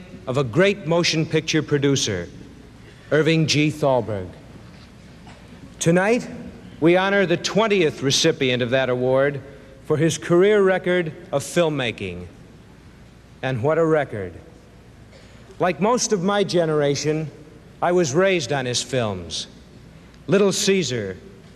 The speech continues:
Five Star Final, I'm a Fugitive from a Chain Gang, Tugboat Annie, Anthony Adverse, Waterloo Bridge,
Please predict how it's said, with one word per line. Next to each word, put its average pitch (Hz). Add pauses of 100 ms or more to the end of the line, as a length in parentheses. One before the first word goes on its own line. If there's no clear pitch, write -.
(240)
Five 190
Star 185
Final, 143 (840)
I'm 196
a 185
Fugitive 175
from 165
a 160
Chain 180
Gang, 107 (840)
Tugboat 175
Annie, 127 (1000)
Anthony 185
Adverse, 123 (840)
Waterloo 170
Bridge, 131